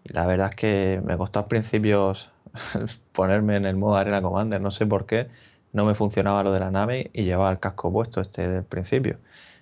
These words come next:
Pero bueno, quitando eso, una vez que ya salí fuera, en mi caso no tengo joystick, todavía no me planteo, ya más adelante ya veré si me hago con uno, sobre todo cuando pueda probar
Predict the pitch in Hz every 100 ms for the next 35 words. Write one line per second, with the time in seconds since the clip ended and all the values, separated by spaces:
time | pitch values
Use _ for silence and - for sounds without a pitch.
0 | _ - 90 98 90 87 90 104 104 107
1 | 110 98 104 104 107 101 98 92 87 -
2 | 101 123 127 _ _ _ _ _ - -
3 | 92 90 87 101 95 95 92 98 92 90
4 | 87 87 90 90 98 - 117 104 101 92
5 | 95 95 87 92 90 95 92 92 90 98
6 | 101 98 98 92 104 104 - 101 98 92
7 | 95 95 95 104 - 90 95 95 95 107
8 | 117 120 117 95 92 107 101 95 95 98
9 | 95 95 98 95